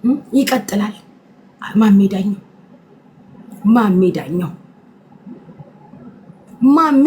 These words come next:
ዳኘው። ሶስት ሰው ተናግሬያለሁ እኮ ቪዲዮ ሰርታችሁ የለ በባለፈው አድርሱልኝ ብዬ አለቅን።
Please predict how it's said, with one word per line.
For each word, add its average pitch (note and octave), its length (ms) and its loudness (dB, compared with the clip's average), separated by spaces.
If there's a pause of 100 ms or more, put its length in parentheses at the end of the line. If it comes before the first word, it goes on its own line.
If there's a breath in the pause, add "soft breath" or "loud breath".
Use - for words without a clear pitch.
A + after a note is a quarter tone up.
(100)
ዳኘው። D3+ 380 -6 (1400)
ሶስት G#4 300 -2
ሰው A3+ 160 -2
ተናግሬያለሁ A#3+ 520 -2
እኮ G3+ 100 -2
ቪዲዮ A3+ 240 2
ሰርታችሁ C4 440 -2
የለ C4+ 160 0
በባለፈው D4 480 -2 (440)
አድርሱልኝ G3+ 540 0
ብዬ C4+ 200 -2
አለቅን። G#3+ 420 -2